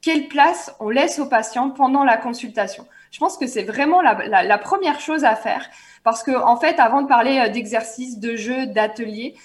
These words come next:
bah, engager davantage son patient,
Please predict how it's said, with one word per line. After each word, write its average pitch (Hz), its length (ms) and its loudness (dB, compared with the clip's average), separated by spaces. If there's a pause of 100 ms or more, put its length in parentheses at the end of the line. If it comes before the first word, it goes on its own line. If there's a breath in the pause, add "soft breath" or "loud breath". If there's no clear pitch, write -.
(220 soft breath)
bah, 202 220 4
engager 294 500 4
davantage 262 500 4
son 226 160 -6
patient, 233 540 -2